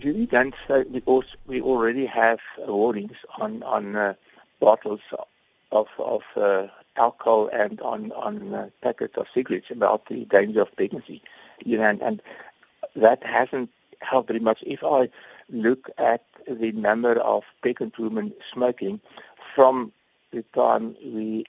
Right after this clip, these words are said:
enforced that, uh, warning on the tablets or on the cigarettes,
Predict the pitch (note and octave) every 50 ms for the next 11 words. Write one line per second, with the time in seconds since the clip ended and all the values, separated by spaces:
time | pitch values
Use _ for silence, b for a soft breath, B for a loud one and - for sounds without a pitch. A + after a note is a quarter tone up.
0 | - - A#2 A#2 - - - - C#3+ C#3 A#2+ G#2+ - - - - _ _ - -
1 | _ _ _ _ _ _ _ - _ _ _ _ _ _ _ _ _ _ - D3+
2 | C3 B2 C3 A2 A2 - _ - - A#2+ G#2 G#2 A2 A#2+ B2+ A#2+ A#2 A#2 A2+ -
3 | - A2+ A2 A2+ G#2 - - C3 B2+ G2 G#2 G#2+ - _ _ B B B B B
4 | B B B B _ - - A#2+ A#2+ C3 B2+ B2 A#2 A2+ A2+ A2 - - - C#3
5 | C#3 C#3 - A#2 G#2 G#2+ _